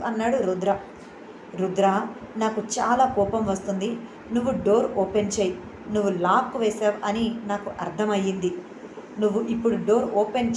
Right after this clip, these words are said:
చేస్తావా లేదా?" అని మరొకసారి సీరియస్గా అడిగింది యష్మి. "ఇది నా ఇల్లు, నా రూ-, నా డోర్, నా ఇష్టం. నేను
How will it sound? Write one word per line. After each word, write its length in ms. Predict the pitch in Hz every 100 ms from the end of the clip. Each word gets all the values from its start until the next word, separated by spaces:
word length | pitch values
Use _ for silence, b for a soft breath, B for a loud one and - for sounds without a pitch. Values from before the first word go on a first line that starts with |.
| 202
చేస్తావా 460 | 240 - 233 254
లేదా?" 320 | 240 208 208 208 - - -
అని 240 | 214 208 170
మరొకసారి 640 | 175 220 233 233 226 233
సీరియస్గా 600 | - 196 - 233 208 208
అడిగింది 640 | 214 185 180 196 277 175
యష్మి. 280 | 175 - 208 - - - - - - - - - - - - - - -
"ఇది 380 | 254 269 240 - - 170
నా 240 | 175 175
ఇల్లు, 340 | 190 180 160 160 - -
నా 480 | 170 170 175 185 220
రూ-, 400 | 202 - - 165
నా 280 | 175 202 240 190
డోర్, 360 | 214 226 180
నా 200 | 185 208
ఇష్టం. 300 | 202 180 185 170 - B B -
నేను 480 | 254 285 285 247 202